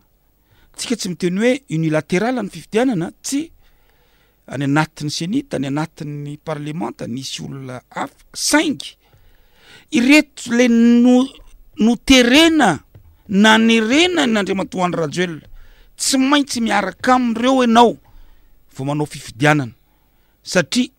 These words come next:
fifidianana madio no ilaina, fifidianana iraisana no ilaina, fifidianana iaraha-manao no ilaina, fifidianana tsy hisy gidragidra no ilaina.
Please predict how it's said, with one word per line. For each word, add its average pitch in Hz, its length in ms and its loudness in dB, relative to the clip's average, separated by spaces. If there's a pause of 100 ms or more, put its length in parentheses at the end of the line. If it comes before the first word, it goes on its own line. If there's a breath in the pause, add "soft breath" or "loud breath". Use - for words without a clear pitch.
(260)
fifidianana 147 480 -2
madio 139 560 -2
no 214 120 2
ilaina, 165 320 0 (380 soft breath)
fifidianana 156 580 0
iraisana 196 560 0
no 160 100 -2
ilaina, 170 280 2 (280 soft breath)
fifidianana 156 760 2
iaraha-manao 180 720 4
no 269 120 4
ilaina, 202 340 2 (320 soft breath)
fifidianana 175 560 0
tsy 220 260 -2
hisy 190 320 -2
gidragidra 180 580 0
no 190 120 2
ilaina. 175 260 2